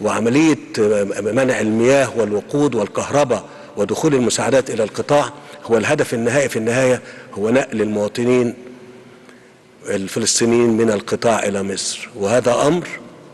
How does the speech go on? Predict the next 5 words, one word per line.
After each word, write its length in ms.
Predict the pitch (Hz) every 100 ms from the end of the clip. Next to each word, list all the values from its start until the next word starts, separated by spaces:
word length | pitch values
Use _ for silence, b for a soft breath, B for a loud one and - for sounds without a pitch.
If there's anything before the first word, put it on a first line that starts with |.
| - - - - 120
نحن 500 | 117 - 110 113 107
نرفض 500 | 110 104 104 - 110 101 -
تصفية 440 | 98 - 127 110 110
القضية 440 | 95 110 104 113
الفلسطينية 800 | 98 107 92 - 104 113 117